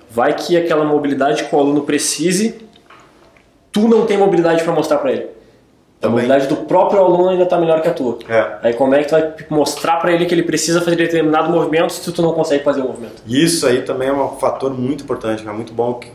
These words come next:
Speaker 2: eu, eu, eu, eu sentiria vergonha, cara, de eu ter
Speaker 1: Pois
Speaker 2: que
Speaker 1: é.
Speaker 2: falar pro aluno, "Ó, cara, tu tem que fazer isso até lá embaixo, mas eu não sei fazer, não consigo."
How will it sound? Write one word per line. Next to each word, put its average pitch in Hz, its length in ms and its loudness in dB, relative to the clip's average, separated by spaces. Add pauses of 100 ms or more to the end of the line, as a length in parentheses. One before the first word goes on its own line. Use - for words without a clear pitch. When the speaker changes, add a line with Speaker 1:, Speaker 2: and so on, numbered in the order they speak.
(140)
Speaker 2:
eu, 117 100 -4
eu, 113 280 -2
eu, 123 220 0 (160)
eu 123 140 0
sentiria 180 400 0
vergonha, 185 400 2
cara, - 180 -16 (280)
de 113 80 -8
eu 127 80 2
ter - 160 -2
Speaker 1:
Pois 120 80 2
Speaker 2:
que 123 80 6
Speaker 1:
é. - 20 8
Speaker 2:
falar 147 240 4
pro 208 140 4
aluno, 185 320 4
"Ó, 165 160 2
cara, 165 260 0
tu - 140 -6
tem 131 160 -6
que - 60 -14
fazer 147 260 -2
isso 160 520 -2 (380)
até 127 240 0
lá 160 80 2
embaixo, 185 420 0
mas 120 200 0
eu 151 80 4
não 196 100 4
sei 190 160 2
fazer, 208 480 0 (480)
não 127 160 0
consigo." 170 540 0